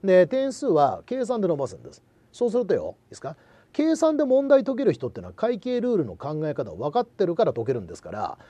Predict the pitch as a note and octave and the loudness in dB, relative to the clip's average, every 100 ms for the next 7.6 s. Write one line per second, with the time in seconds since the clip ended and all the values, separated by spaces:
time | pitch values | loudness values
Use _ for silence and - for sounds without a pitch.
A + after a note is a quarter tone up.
0 | _ - C#4+ C#4 C#4+ C#4 C#4 C4+ C4 B3+ | _ 0 0 0 -2 -2 -4 -4 -4 -2
1 | D3 - B3+ A#3 C4 B3+ A#3 D#3 - - | -2 -4 -8 -4 -4 -4 -4 -4 -6 -12
2 | - C4 D#3 A2+ G2 D3 F#3 E3+ A3+ C3 | -8 -6 -6 -8 -8 -6 -6 -2 -2 -4
3 | D#2+ - - _ _ _ _ _ _ _ | -10 -20 -20 _ _ _ _ _ _ _
4 | _ _ A2 D#3 G3 _ _ _ _ _ | _ _ -8 -8 -8 _ _ _ _ _
5 | _ _ - C4+ A#3 D#4 D4+ C#4+ E3+ B2+ | _ _ -2 0 2 4 6 6 6 2
6 | - G#3+ G#3 G#3 F#3+ G#3 G3 C3+ F#2 D3 | 2 2 2 0 0 0 -4 -6 -2 -2
7 | C#3+ C#3+ - C#2+ D#2+ E3+ | -2 -8 -10 -16 -16 -18